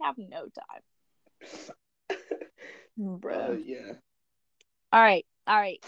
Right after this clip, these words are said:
Speaker 1: All right. Let's get to it. Like I said,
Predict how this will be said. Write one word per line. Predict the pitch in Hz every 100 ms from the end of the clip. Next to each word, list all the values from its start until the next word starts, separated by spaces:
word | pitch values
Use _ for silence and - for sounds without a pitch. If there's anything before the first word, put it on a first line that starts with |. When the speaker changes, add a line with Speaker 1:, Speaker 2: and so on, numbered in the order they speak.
| - - _ _ _ _ - - _
Speaker 1:
All | 196 208
right. | 185 180 - - _ - - - _ - - - _ _ _ _
Let's | - 226 -
get | 214 -
to | 196
it. | - - _ _
Like | - 233 262
I | 359
said, | 392 294 185